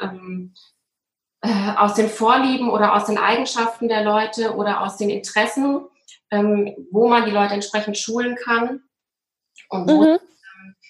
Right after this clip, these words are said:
Speaker 1: sich weiterbilden können und wollen. Und darauf, aus, aus diesen Trainings kann man dann eben auch wieder weitere Verantwortungen übergeben und dann wieder auch mehr abgeben. Ähm, das ist also auch eine Win-Win-Situation. Und die Leute wiederum, ähm, freuen sich natürlich, wenn sie, äh,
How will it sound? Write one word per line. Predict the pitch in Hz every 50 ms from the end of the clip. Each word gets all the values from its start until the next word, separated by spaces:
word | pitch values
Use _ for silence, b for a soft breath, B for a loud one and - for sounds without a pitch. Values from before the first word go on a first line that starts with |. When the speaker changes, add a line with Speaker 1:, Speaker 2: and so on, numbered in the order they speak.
| b _
Speaker 1:
sich | - 202 202 190
weiterbilden | 185 185 190 202 190 - 202 196 196 202 190 -
können | - - - 190 202 226 233 233
und | 226 202 185 180 -
wollen. | 170 175 180 196 214 226 240 254 B B B B B B B
Und | - 202 196 -
darauf, | 180 180 180 214 220 214 214 - - -
aus, | - 190 190 196 - -
aus | - - 185 - -
diesen | - 220 220 220 220 214 208 208 202 196 196 196 - - -
Trainings | - - 240 240 240 247 240 240 240 240 - - -
kann | - 214 214
man | 214 208
dann | 202 202 196
eben | - 208 208
auch | - - - 202
wieder | 196 190 190 185
weitere | 190 190 190 208 196 196 202
Verantwortungen | 202 - 196 - - 233 - 196 180 180 175 175 175 175 170
übergeben | 165 165 165 165 165 - 170 170 175 175
und | 185 190
dann | 190 185 180 180
wieder | 190 190 180
auch | - - -
mehr | 185 180 - 220
abgeben. | - - - - 165 160 - - - B B B B B B B B -
Ähm, | 185 175 165 165
das | 160 -
ist | -
also | - 160 - -
auch | - 185 185 -
eine | 185 185 185 185
Win-Win-Situation. | 190 190 185 180 202 214 208 - 170 - 165 160 160 - - 160 160 160
Und | - 190 208 226 233 233 B B B B B _
die | - 170
Leute | 175 175 180 180 196 202 202 190 190 180 -
wiederum, | - 190 190 190 190 196 196 196 196 196 - - 190
ähm, | 190 185 180 180 180 180 180 185 - _ _ _ _ _ _ - -
freuen | - - 196 208 233 233
sich | 214 208
natürlich, | 214 202 202 - 208 196 202 202
wenn | 196 196 196
sie, | 196 196 -
äh, | -